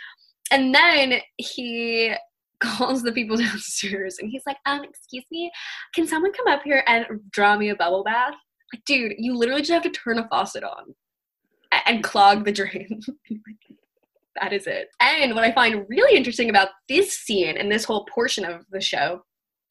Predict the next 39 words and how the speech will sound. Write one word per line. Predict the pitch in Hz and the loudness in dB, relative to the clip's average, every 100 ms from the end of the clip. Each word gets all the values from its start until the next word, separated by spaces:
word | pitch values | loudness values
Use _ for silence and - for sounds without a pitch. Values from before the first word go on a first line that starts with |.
| - | -4
is | 247 | 2
that | 208 | 2
he's | - 339 320 | 2 2 4
actually | 208 214 | 4 2
hanging | 202 190 180 | -2 -2 -2
out | 175 | -2
with | 185 | -4
Hannah | - 170 170 - | -2 -4 -4 -4
Bronfman. | 233 277 294 - - - 247 _ - - - | 0 2 0 -4 -8 -8 -12 _ -20 -20 -10
So | - 214 214 208 | 0 4 4 2
Hannah's, | - 294 359 277 | 4 6 6 6
like, | 240 - | 4 4
an | 208 - | 2 2
influencer | 233 - - 202 202 | 0 -2 0 0 4
I've | 185 180 | 2 0
been | 190 | 0
following | 208 233 208 180 | 2 4 2 -2
for, | 180 | -4
like, | 165 - | -6 2
five | 180 185 | 4 4
or | 196 | 2
six | 190 175 | -4 -6
years. | 170 180 226 | -4 -2 -2
So | 208 | 0
when | 185 | -2
I | - 190 | 2 0
saw | 208 208 | 2 0
her | 208 | 0
on | 190 | -2
the | 190 | -4
show, | - 156 185 | -2 -2 -2
like, | 208 | -4
my | 175 180 - | -4 -8 -6
jaw | 175 170 185 190 | 0 2 0 -4
dropped | 175 143 190 - 202 | -4 0 0 -2 -10
that | - | -6
she | - 185 | -6 -8
would | 180 175 | -6 -4
ever | 165 170 175 | -2 0 -2